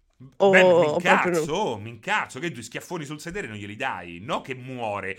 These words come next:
Speaker 2: o che piange, però, oppure col giornale per terra, così mi insegnarono i ve-, i,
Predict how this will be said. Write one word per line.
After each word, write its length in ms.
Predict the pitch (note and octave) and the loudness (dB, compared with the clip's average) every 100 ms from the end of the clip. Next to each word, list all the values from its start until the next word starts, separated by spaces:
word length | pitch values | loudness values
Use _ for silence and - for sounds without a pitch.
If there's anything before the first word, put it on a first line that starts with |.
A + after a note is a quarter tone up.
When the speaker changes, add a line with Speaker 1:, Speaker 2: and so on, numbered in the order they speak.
| - | -8
Speaker 2:
o 120 | C3 C3 | -8 -6
che 140 | C3 | -8
piange, 760 | B2+ B2+ A#2+ F#2 G2 F#2+ F#2 - _ | -10 -4 -4 -4 -10 -12 -14 -14 _
però, 160 | F3 A#3+ - | -2 0 0
oppure 280 | E3+ F#3 F#3 | -4 -4 -2
col 160 | D#3 C3+ | -2 -4
giornale 540 | C#3 D3 E3 G3 F3 | -6 -6 -2 -2 -2
per 200 | D#3 D#3+ | -4 -8
terra, 420 | - G#3 A#2+ G#2 G2+ | -4 -2 -2 -6 -12
così 260 | C3 F#3+ | -12 -10
mi 100 | C3+ | -12
insegnarono 520 | A2+ A2 A#2 A#2 A2 | -12 -14 -10 -8 -6
i 20 | G#2+ | -8
ve-, 120 | G#2 | -8
i, 540 | G2+ G#2 G2+ G2 F#2+ | -8 -8 -8 -10 -14